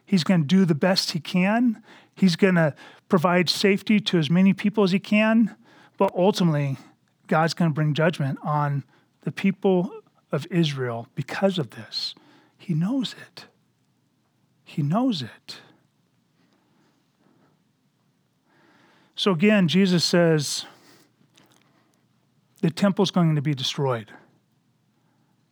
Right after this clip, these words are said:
Not the first time that this has happened. Remember, this is the second temple.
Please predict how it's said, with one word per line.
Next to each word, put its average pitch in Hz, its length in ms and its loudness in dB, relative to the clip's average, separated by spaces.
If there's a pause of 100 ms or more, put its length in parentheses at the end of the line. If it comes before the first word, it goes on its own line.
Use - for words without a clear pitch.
(500)
Not 170 140 -2
the 175 80 -2
first - 280 0
time 156 300 0 (200)
that - 100 -10
this 156 160 -4
has 165 120 -2
happened. 156 460 -2 (3500)
Remember, 160 300 0
this 156 220 -2
is 156 120 -4
the 151 80 -4
second 160 460 -4
temple. 156 440 -4